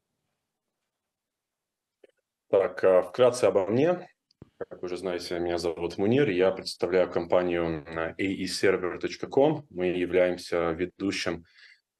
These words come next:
э, регистраром, э, и веб-хостинговой компанией, э, в Эмиратах. Также обслуживаем страны, э, э, Ближнего Востока, так, такие как Катар, Бахрейн,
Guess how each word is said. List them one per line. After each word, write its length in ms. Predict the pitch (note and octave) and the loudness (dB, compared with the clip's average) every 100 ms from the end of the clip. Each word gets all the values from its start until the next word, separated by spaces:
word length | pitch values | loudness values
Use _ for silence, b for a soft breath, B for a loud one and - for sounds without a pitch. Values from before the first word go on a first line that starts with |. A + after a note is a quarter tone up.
| - | -2
э, 140 | E2+ | 0
регистраром, 760 | E2+ F2 - F#2 F#2 F2 E2+ - _ | 0 -2 2 4 6 4 0 -10 _
э, 340 | E2 D#2+ D#2+ | -4 -2 -2
и 240 | E2 E2 E2+ | -4 -2 0
веб-хостинговой 680 | F2 - F#2+ - F2+ E2+ | -2 0 -2 -2 -4 -4
компанией, 600 | E2 E2 F2+ E2+ E2 D2+ D2+ | -2 0 0 2 0 -4 -8
э, 640 | E2+ E2+ D#2 D#2 D#2 D#2 | -14 -8 -6 -4 -6 -6
в 80 | D#2+ | -2
Эмиратах. 640 | F#2 F#2 F#2 - - - - | 2 4 4 2 -4 -14 -18
Также 280 | - F#2 F2+ | -4 -2 -2
обслуживаем 460 | E2+ - F#2 F2+ D#2+ | -6 -2 -2 0 -4
страны, 540 | - - F2+ E2+ D#2 | -6 0 0 0 -4
э, 80 | D#2 | -4
э, 800 | D#2 D#2 D2+ D#2 D#2 D#2 D#3 D#3 F2 E2+ | -4 -4 -6 -8 -10 -8 -10 -12 -14 -12
Ближнего 360 | F2 F2+ E2+ | -6 -2 0
Востока, 560 | D#2+ - - A#2 A#2 A#2 | -2 -6 0 0 2 -2
так, 220 | A2 E2 | -2 -12
такие 320 | - - E2+ E2 | -12 -6 -6 -4
как 140 | - | -8
Катар, 460 | - D#2+ F2+ A#2 F#2 | -6 -4 2 2 2
Бахрейн, 540 | F2 - A2 A#2+ A#2 | -8 -4 0 0 -2